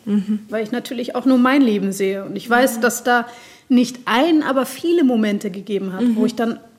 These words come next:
Speaker 2: wo der Selbstzweifel den Weg in mein Herz gefunden hat.
Speaker 1: Mhm.
Speaker 2: Und das waren allesamt Momente, wo ich mit meiner Außenwelt interagiert habe.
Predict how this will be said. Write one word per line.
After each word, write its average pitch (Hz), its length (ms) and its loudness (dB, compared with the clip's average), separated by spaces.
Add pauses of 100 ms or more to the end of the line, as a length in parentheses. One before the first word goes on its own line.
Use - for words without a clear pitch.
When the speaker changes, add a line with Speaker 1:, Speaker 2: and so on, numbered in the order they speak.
(220)
Speaker 2:
wo 220 160 -2
der 226 160 -2
Selbstzweifel 240 880 -2
den 226 360 -2
Weg 240 280 -2
in 214 100 -2
mein 202 200 0
Herz 196 460 -6 (200)
gefunden 302 460 -2
hat. 196 140 -2
Speaker 1:
Mhm. 233 280 0 (680)
Speaker 2:
Und 240 140 2
das 247 200 2
waren 285 220 4 (120)
allesamt 285 600 2
Momente, 233 720 2
wo 226 220 0
ich 302 300 0
mit 247 160 2
meiner 208 440 2
Außenwelt 190 560 -2
interagiert 226 720 -4
habe. 196 380 -6